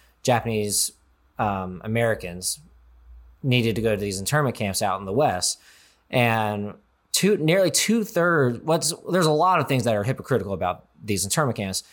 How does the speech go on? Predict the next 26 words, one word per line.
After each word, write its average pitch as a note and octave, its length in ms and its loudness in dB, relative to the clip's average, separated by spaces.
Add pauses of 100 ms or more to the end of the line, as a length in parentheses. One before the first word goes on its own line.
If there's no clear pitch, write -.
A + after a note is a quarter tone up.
(420)
I D3 100 0
think D3 140 4
the B2+ 60 2
biggest D3+ 400 2
thing B2 160 2
is A2+ 140 0
two-thirds F#3 460 0
of D3+ 40 2
these A#2+ 160 0
were C3 160 2
American A#2+ 380 0
citizens. F#2+ 580 -2
Two, G3 320 -2
a D3+ 60 2
lot D3 380 4
of B2 140 0
these G2 400 -2 (400)
were, A#2+ 560 4 (320)
you D3 140 0
know, A2+ 320 2 (640)
Americans, C3 1040 2 (320)
people D3+ 240 0
born B2 400 0
here. G#2 220 -4
They A#2+ 160 -2
were A#2 380 -2